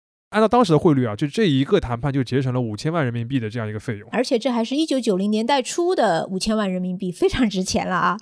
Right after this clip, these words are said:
Speaker 1: 对。
Speaker 2: 所以这是一个，真的是一个斗智斗勇的过程，这也说明了，呃，谈判的时候只有深刻理解这个项目的全局，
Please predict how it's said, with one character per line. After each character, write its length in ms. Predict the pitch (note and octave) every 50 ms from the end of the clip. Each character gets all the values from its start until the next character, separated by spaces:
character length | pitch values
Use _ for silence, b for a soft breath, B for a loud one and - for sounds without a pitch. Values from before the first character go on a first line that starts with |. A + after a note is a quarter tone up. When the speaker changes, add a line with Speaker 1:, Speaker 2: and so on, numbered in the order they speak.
| B B
Speaker 1:
对。 120 | B B G2+ G2 B B B
Speaker 2:
所 180 | - - A#3
以 80 | B3 C4
这 140 | A#3 C#4 D4
是 220 | C#4+ - C#4 B3
一 100 | A3+ A3+
个， 240 | A3+ C4+ B3+ A#3+ A#3
真 180 | A3 D#4+ F4 F#4+
的 80 | G4
是 160 | F4+ - D4
一 60 | C#4 B3+
个 80 | C4+
斗 180 | B3+ - F4 D#4
智 140 | A#3+ C4+ B3
斗 140 | D4+ D4+
勇 120 | C4 F#3+ -
的 120 | E3+ F#3
过 180 | - B3+ A#3 G#3
程， 320 | - G#3+ F#3 F3 F3+ A3+ A#3
这 260 | - D#4+ D4+ C4+ A#3+
也 200 | A3+ G3+ F#3 D#3
说 300 | - - - E4 F4 E4+
明 260 | D4 A3+ G3+ F#3+ G3
了， 220 | G#3 G3+ G3+ G3 B B B B B B
呃， 260 | B G#3+ G3+ F#3+ F#3 F#3+
谈 200 | - - G#3 G#3+
判 220 | B3+ D#4+ G4+ F#4
的 80 | C#4+ C4
时 140 | - B3
候 180 | A3 A#3 A3+ G#3+
只 140 | G3 - B3+
有 120 | C4+ A#3
深 240 | A#3 - - F#4+ G4
刻 220 | G4 - G4+ D4
理 180 | A#3+ G3+ G3+ A3
解 220 | G#3+ G#3+ F#3+ F3+ F#3
这 140 | - G3+ G3
个 220 | G3 F#3+ F#3+ G3
项 200 | - - E4 C#4
目 120 | C#4 C4
的 80 | A3 A3
全 280 | - - - F#3+ A3+ C4
局， 240 | - A3 F#3+ F#3+